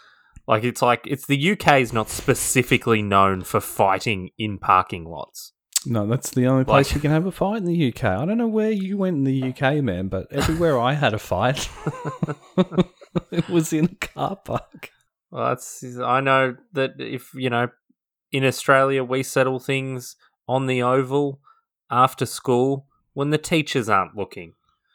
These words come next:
Speaker 2: Yeah.
Speaker 1: That's, uh <laughs>
Speaker 2: Or, or the teachers are paid, like, are not getting paid, so they,
Speaker 1: <laughs>
Speaker 2: they don't care.
Speaker 1: The, the, the Australian school fight coming soon to W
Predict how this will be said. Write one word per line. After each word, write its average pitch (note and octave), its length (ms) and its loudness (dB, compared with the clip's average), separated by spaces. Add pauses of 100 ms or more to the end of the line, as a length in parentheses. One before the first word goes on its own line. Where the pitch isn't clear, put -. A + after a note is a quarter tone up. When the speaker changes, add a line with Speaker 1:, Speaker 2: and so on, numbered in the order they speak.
(240)
Speaker 2:
Yeah. A2+ 260 -2
Speaker 1:
That's, - 260 -10
uh A2 260 4 (160)
<laughs> - 40 -18 (560)
Speaker 2:
Or, A2 360 0
or G#2+ 220 0
the G#2 100 -4
teachers G2 560 -6 (600)
are G2+ 120 -6
paid, F#2+ 560 -6
like, F#2 200 -8
are G2+ 60 -8
not G2+ 240 -2
getting G2 260 -6
paid, E2 380 -12
so F2 160 -8
they, F2 200 -10 (340)
Speaker 1:
<laughs> - 80 -4
Speaker 2:
they F#2 100 -10
don't F2+ 320 -4
care. F#2+ 320 -4 (220)
Speaker 1:
The, A#2+ 280 2 (400)
the, G#2 300 0
the G#2+ 160 2
Australian B2 680 4
school A#2+ 420 -2
fight E2+ 440 -2 (180)
coming G2+ 300 -6
soon F#2 380 -4
to F#2+ 100 -10
W F#2 800 -2